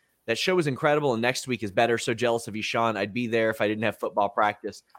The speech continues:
So when I applied for credentials, now a little backstage for you guys.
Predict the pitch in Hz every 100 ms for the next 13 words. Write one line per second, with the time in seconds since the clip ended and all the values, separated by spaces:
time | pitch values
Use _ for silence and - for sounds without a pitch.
0 | _ _ _ - - 175 170 147 143 196
1 | 220 - 170 160 147 - 135 120 - _
2 | - 127 123 135 101 113 117 90 101 131
3 | 113 101 - 113 113 _ _ 117 117 -
4 | 120 110 104 - 98 90 92 90 92